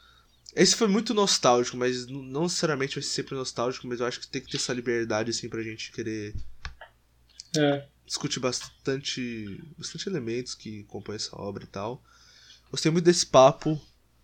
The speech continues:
Speaker 1: Valeu, Felipe. Considerações
Speaker 2: Valeu,
Speaker 1: finais?
Speaker 2: pessoal. Não sei, cara, acho assim, a gente acabou, não sei se a gente falou muito de aspectos de animação em si, eu acho que a gente falou
Speaker 1: Aham.
Speaker 2: muito do mundo da animação. Mas é
Speaker 1: Sim.
Speaker 2: isso, é o que cabe à série também, né?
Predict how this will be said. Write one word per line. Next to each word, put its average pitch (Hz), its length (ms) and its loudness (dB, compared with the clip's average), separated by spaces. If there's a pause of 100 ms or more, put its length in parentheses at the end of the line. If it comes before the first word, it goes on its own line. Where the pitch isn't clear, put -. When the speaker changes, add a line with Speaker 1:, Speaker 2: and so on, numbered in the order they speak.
(140)
Speaker 1:
Valeu, 120 280 2
Felipe. 135 640 0 (280)
Considerações 131 500 0
Speaker 2:
Valeu, 143 160 6
Speaker 1:
finais? 151 240 2
Speaker 2:
pessoal. 151 280 2
Não 180 100 -12 (840)
sei, 247 220 6
cara, - 220 6
acho 202 160 8
assim, 196 180 2
a 165 80 8
gente 180 180 0
acabou, 185 420 2
não 185 120 6
sei 208 140 4
se 180 80 2
a 165 40 4
gente 160 140 0
falou 143 220 4
muito 143 160 0
de 151 80 4
aspectos 139 460 2
de 135 100 6
animação 151 880 4
em 147 80 4
si, 135 280 -2
eu 127 100 -4
acho 131 120 -6
que - 60 -4
a 147 40 -2
gente 156 120 -6
falou 165 200 2
Speaker 1:
Aham. 160 140 0
Speaker 2:
muito 175 180 -2
do 202 80 4
mundo 180 380 6
da 160 80 6
animação. 139 680 2 (380)
Mas 185 220 6
é 262 80 10
Speaker 1:
Sim. 254 120 8
Speaker 2:
isso, 185 160 6
é 147 60 12
o 151 80 6
que 185 120 -2
cabe 190 300 6
à 196 80 0
série 165 540 4
também, 127 380 2
né? 156 220 -2